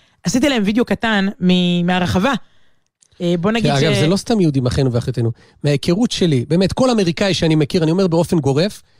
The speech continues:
Speaker 2: היה בכותל, אולי לבושתי, יותר פעמים ממני.
Speaker 1: <laughs>
Speaker 2: כי כשהם מגיעים לפה לבקר בקיץ,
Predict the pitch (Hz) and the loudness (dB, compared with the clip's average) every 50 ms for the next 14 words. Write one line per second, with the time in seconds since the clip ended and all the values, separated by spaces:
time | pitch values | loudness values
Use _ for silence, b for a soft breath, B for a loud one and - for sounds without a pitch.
0 | b b b b b b b b b b _ - 151 156 175 208 226 202 196 - | b b b b b b b b b b _ -2 0 0 2 2 2 0 0 0
1 | - 190 185 - 220 208 180 - 160 170 196 254 269 240 170 147 139 - - - | 0 -2 0 0 -2 -2 -2 0 0 0 0 2 0 0 0 0 -2 -2 -2 -2
2 | 196 226 240 - _ _ _ _ _ _ _ _ - 175 - - 285 294 - - | -2 -2 -2 -4 _ _ _ _ _ _ _ _ -2 -2 0 0 0 0 0 0
3 | 254 233 233 233 214 190 175 175 170 160 139 107 101 - - - 214 165 165 151 | 0 0 0 0 2 2 2 2 2 2 0 -2 -4 -6 -4 -2 0 0 0 -2
4 | 131 - - - 185 - - - 185 208 254 254 180 151 202 214 226 196 - 185 | -6 -8 -6 -4 -4 -2 0 0 2 2 2 2 2 0 0 0 0 0 0 0
5 | 170 151 135 143 - - 196 190 151 139 127 120 - - 165 170 156 135 123 - | 0 0 0 -2 0 0 0 0 0 -2 -4 -4 -2 -2 0 0 0 0 -2 -4
6 | - | -8